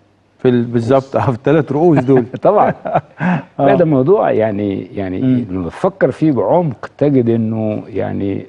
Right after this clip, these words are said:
Speaker 2: آه، لا، لا يخلو من دلالة، ودلالة كبيرة جدًا.
Speaker 1: الثغرة، الثغرة اللي دخل منها، آه، هذا الوباء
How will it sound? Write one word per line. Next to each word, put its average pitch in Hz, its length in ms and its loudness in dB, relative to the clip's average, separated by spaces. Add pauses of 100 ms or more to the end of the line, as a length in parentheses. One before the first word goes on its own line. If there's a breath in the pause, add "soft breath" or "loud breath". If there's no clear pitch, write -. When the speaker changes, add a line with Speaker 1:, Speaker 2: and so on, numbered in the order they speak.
Speaker 2:
آه، 98 120 -2
لا، 101 260 -2
لا 92 140 -4
يخلو 147 440 2
من 123 200 0
دلالة، 131 520 2
ودلالة 113 480 0
كبيرة 117 360 -2
جدًا. 98 360 0
Speaker 1:
الثغرة، 302 600 2
الثغرة 220 500 0
اللي 135 160 2
دخل 165 360 0
منها، 135 680 -2
آه، - 240 -8
هذا 139 260 0
الوباء 113 400 2